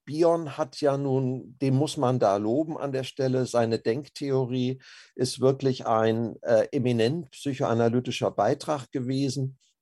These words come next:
äh, von den, äh, Beta-Elementen zu den Alpha-Elementen, die Bildelemente sind und, äh, mit denen sozusagen der Primärprozess, das ist wichtig. Ach, das ist noch mal eine Antwort auf Ihre Frage nach dem Unbewussten.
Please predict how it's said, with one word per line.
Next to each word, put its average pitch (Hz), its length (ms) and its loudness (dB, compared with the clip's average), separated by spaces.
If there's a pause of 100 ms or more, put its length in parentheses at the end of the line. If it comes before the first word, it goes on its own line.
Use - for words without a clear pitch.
(580)
äh, 107 360 4 (720)
von 151 440 2
den, 135 320 2
äh, 117 200 0
Beta-Elementen 123 1080 -2
zu - 180 -4
den 147 180 0
Alpha-Elementen, 120 880 -2
die 113 120 -6
Bildelemente 123 880 -2
sind 113 400 -4 (540)
und, 117 540 2
äh, 107 220 6
mit 110 360 -4
denen 139 240 4
sozusagen 127 580 2
der 131 140 2
Primärprozess, 123 1080 -2
das 196 240 0
ist - 180 -2
wichtig. 110 420 -6
Ach, 131 140 -4
das 131 180 -2
ist 131 140 -6
noch 139 140 0
mal 120 120 2
eine 117 160 0
Antwort 123 360 0
auf 107 180 -4
Ihre 113 200 0
Frage 110 280 -2
nach 104 160 -4
dem 98 160 -8
Unbewussten. 101 720 -2